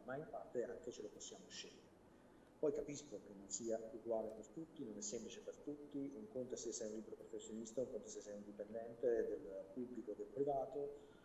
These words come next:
altra differenza è ricchi e poveri, tra virgolette, in senso molto lato, ma insomma le fasce di reddito hanno un significato da un punto di vista anche di cosa mi posso permettere, ma guardate, è anche vero che è il modo in cui faccio le cose che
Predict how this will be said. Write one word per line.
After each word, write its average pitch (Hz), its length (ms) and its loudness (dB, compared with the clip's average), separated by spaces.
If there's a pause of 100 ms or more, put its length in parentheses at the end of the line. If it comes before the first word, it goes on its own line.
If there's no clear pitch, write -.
(200)
altra 117 260 2
differenza 110 580 -2
è 110 200 0
ricchi 117 220 -6
e 107 40 -6
poveri, 131 420 2
tra 104 140 -6
virgolette, 104 560 -8
in 104 160 -4
senso 107 340 -4
molto 107 280 -4
lato, 117 480 0
ma 104 180 -8
insomma 104 320 -10
le 98 80 -10
fasce - 400 -2
di 104 100 -6
reddito 120 580 0
hanno 104 480 -8 (100)
un - 80 -16
significato 95 880 -4 (120)
da 104 80 -10
un 98 140 -12
punto 107 200 -8
di 104 60 -6
vista 110 240 -2
anche 104 220 0
di 104 140 -8
cosa 107 280 0
mi 101 140 -10
posso - 300 -4
permettere, 101 680 -4 (440)
ma 120 180 2
guardate, 120 440 4
è 117 40 2
anche 120 280 -2
vero 120 340 0
che 120 260 -4 (360)
è 127 60 -2
il 123 120 0
modo 135 300 2
in 127 100 -4
cui 123 100 -2
faccio 113 300 -2
le 101 160 -12
cose 90 260 -8
che - 100 -16